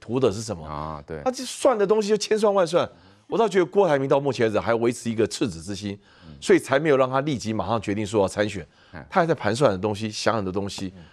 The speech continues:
Speaker 1: 所以我还是很感谢。所以我还是讲说，只要郭董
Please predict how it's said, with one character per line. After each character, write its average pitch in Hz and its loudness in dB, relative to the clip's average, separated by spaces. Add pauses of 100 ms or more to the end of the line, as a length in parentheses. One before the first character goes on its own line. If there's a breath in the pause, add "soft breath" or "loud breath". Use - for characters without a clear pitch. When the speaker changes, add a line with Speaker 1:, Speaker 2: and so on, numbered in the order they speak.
Speaker 1:
所 - 2
以 - 8
我 131 8
还 127 2
是 135 0
很 123 2
感 101 0
谢。 87 -2 (380 soft breath)
所 - 0
以 - 6
我 120 4
还 123 4
是 123 -2
讲 107 2
说， 117 0 (120)
只 - 0
要 175 6
郭 190 4
董 165 0